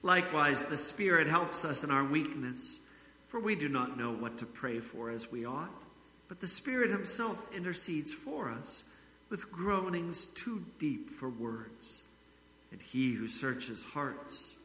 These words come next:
knows what is the mind of the Spirit, because the Spirit intercedes for the saints according to the will of God.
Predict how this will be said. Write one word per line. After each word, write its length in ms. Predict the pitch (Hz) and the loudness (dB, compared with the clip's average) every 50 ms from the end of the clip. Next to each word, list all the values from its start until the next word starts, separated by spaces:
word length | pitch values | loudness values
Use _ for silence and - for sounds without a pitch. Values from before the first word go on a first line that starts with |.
| - - - - - - - - | -20 -20 -20 -20 -20 -20 -16 -8
knows 520 | 123 120 131 131 123 117 113 107 101 - | 0 2 4 4 4 2 0 0 -2 -4
what 200 | - 113 113 110 | -4 -6 -6 -4
is 220 | 113 113 107 104 - | -2 0 0 -2 -2
the 80 | 123 120 | -4 -6
mind 420 | 120 127 127 123 117 113 110 104 | -6 -6 -4 -4 -4 -6 -6 -8
of 120 | 107 - - | -12 -12 -6
the 60 | 113 | -4
Spirit, 460 | - - - - 147 127 117 110 110 113 - - - - - - - - - - - - - - - | -4 -4 -4 -6 -8 -8 -8 -8 -10 -14 -18 -20 -20 -20 -20 -20 -20 -20 -20 -20 -20 -20 -20 -20 -20
because 280 | - - 110 104 - - | -14 -8 -6 -6 -4 -4
the 120 | - 104 | 0 2
Spirit 560 | - - - - - 175 175 160 139 131 135 - - - - - - - | 2 2 2 2 0 0 2 2 2 0 -2 -6 -10 -14 -18 -16 -8 -6
intercedes 600 | 143 143 147 151 139 - - 170 160 160 160 - | -4 -4 -2 -2 0 0 2 2 2 2 0 -2
for 160 | 160 160 147 | -6 -6 -6
the 100 | 160 175 | -4 0
saints 680 | 170 - - 214 202 196 165 151 - - - - - - - | 2 2 2 0 -2 -6 -6 -10 -8 -6 -4 -4 -4 -6 -10
according 580 | - - - - 147 143 131 120 113 113 - - | -16 -16 -6 -2 2 2 2 2 0 -4 -6 -6
to 100 | 135 131 | -8 -6
the 100 | 131 135 | -6 -6
will 420 | 135 139 143 147 127 107 104 104 | -6 -4 -2 -2 -2 -2 -4 -6
of 220 | 113 131 127 - | -8 -10 -10 -12
God. 380 | - 110 98 92 90 92 95 98 | -10 -8 -8 -8 -8 -10 -12 -16